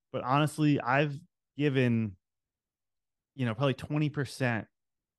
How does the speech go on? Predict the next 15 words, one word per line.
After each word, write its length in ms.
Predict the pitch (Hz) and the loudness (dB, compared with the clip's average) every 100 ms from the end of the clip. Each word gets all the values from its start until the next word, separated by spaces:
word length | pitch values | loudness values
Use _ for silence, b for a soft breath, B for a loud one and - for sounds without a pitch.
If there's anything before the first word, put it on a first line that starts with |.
| _ - | _ -4
of, 380 | 120 110 104 98 | 0 2 0 -2
uh, 320 | 107 104 98 | -2 0 -2
my 160 | 107 107 | -4 -6
profits 560 | - 135 120 120 113 | -2 0 0 0 -4
away 180 | 113 113 | -2 -2
from 180 | 104 131 | -2 -2
my 120 | 107 | 0
business 480 | 95 120 107 98 - | 2 0 0 -2 -2
<laughs> 140 | - 104 | -2 2
away 760 | 127 120 123 113 110 98 95 - - | 2 2 2 2 2 0 -4 -12 -4
to, 260 | 131 110 | 0 4
uh, 300 | 110 101 92 92 _ _ _ _ _ | 4 4 2 -4 _ _ _ _ _
to 60 | 156 | 0
different, 580 | 135 127 135 113 - 107 | 2 2 0 0 -4 -4
uh, 440 | 107 101 95 92 | -2 0 -2 -4